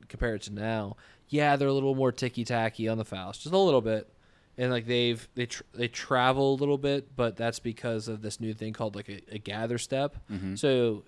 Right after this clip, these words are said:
Speaker 1: I'm sure, I'm assuming you played basketball, so you know you can't, like, take two steps or three
Speaker 2: I was, like, a
Speaker 1: steps and you
Speaker 2: fifth grader. Yeah, I
Speaker 1: Yeah.
Speaker 2: played basketball.
Speaker 1: You can, like, travel or whatever with the
Speaker 2: Yeah.
Speaker 1: ball.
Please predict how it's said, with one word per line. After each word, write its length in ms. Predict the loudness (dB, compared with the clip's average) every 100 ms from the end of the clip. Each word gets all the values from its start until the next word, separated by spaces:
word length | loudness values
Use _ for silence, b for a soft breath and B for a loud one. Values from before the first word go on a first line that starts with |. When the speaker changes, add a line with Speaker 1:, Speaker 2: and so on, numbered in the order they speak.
| -6
Speaker 1:
I'm 120 | -4
sure, 240 | 0 0 0
I'm 100 | -2
assuming 220 | -2 -4
you 100 | -6
played 400 | -6 -2 -2 -4
basketball, 460 | -8 -14 -8 -6
so 100 | -4
you 60 | -6
know 80 | -6
you 80 | -6
can't, 220 | -8 -10
like, 200 | -12 -14
take 180 | -14 -12
two 160 | -6 -6
steps 460 | -6 -8 -8 -10
or 100 | -8
three 160 | -4 -2
Speaker 2:
I 40 |
was, 60 | 0
like, 100 | -2
a 20 |
Speaker 1:
steps 100 | -2
and 80 | -4
you 40 |
Speaker 2:
fifth 80 | -4
grader. 260 | -6 -8 -6
Yeah, 200 | -4 -2
I 20 |
Speaker 1:
Yeah. 100 | -2
Speaker 2:
played 140 | -2
basketball. 460 | -4 -8 -6 -6 -2
Speaker 1:
You 100 | 2
can, 140 | 4 4
like, 160 | 0
travel 600 | 2 6 8 6 2 -8 -12 -2
or 120 | 2
whatever 480 | 2 2 -2 -8 -10
with 160 | -6 0
the 80 | 2
Speaker 2:
Yeah. 80 | 4
Speaker 1:
ball. 340 | 2 0 -6